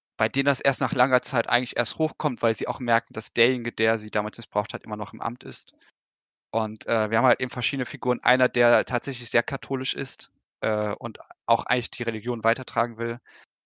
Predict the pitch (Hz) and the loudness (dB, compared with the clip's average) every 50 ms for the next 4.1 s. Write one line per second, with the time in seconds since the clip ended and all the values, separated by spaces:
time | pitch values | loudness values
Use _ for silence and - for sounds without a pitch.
0 | _ _ _ - 117 107 107 104 - - 107 113 120 117 - 113 120 120 117 113 | _ _ _ -2 0 0 0 -2 2 2 2 2 2 0 0 0 0 0 0 0
1 | - 113 110 110 107 78 - - 113 117 113 113 113 110 107 107 107 - _ _ | 0 0 2 2 0 0 -2 -6 -8 -8 -10 -10 -8 -6 -6 -6 -8 -10 _ _
2 | _ _ _ _ _ _ _ _ _ _ - 110 101 101 98 - - 110 107 - | _ _ _ _ _ _ _ _ _ _ -8 -6 -6 -6 -4 -2 0 2 2 2
3 | - 117 127 127 - - - 139 127 - 156 151 147 - - 151 - 135 135 135 | 2 0 0 -2 -4 2 6 6 6 6 4 2 -2 -2 -4 -2 0 2 2 4
4 | 135 127 | 2 0